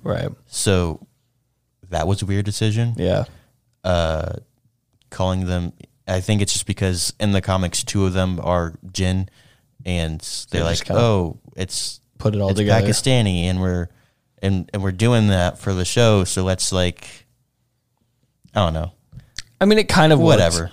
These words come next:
Speaker 1: honestly. It fit the way that they did it with the four or five of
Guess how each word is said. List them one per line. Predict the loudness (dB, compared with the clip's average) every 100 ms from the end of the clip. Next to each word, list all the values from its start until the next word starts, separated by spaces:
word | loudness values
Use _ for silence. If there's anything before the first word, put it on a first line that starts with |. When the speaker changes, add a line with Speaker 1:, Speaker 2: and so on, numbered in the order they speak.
| 0
Speaker 1:
honestly. | 2 2 0 0 -2 0
It | 0
fit | 0 2 2 0 _ _ 2
the | 6
way | 6
that | 6
they | 4
did | 4 2
it | 2
with | 0
the | -2
four | -2 2 2
or |
five | 2 2
of | 2